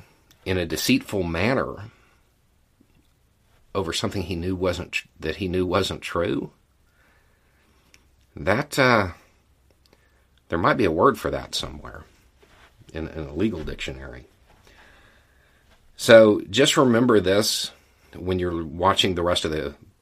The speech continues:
the hearings, because you're going to, I, I think you're, this is gonna be a recurring thing. I think you will see a piece of information that in and of itself is a story.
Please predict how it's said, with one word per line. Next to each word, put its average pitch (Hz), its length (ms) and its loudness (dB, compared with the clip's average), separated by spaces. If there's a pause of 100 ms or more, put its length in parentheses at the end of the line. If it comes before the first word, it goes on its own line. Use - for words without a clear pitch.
(400)
the 76 300 -6
hearings, - 580 -10 (500)
because 80 340 -4
you're 85 100 -4
going 104 460 0
to, 85 480 -4 (800)
I, 95 140 4
I 92 80 0
think 98 160 -2
you're, 95 220 0
this 92 240 -2
is 90 80 -4
gonna 92 140 -2
be 87 80 -2
a 82 60 -2
recurring 78 360 -4
thing. - 280 -18 (520)
I - 80 -4
think 90 260 -2
you 90 100 0
will 82 160 -4
see 117 540 2 (920)
a - 60 -2
piece 127 260 2
of 127 100 4
information 95 540 0
that 85 200 -6
in 110 140 2
and 127 100 2
of 123 120 2
itself 110 520 2
is 101 180 -4
a 98 140 0
story. 90 540 0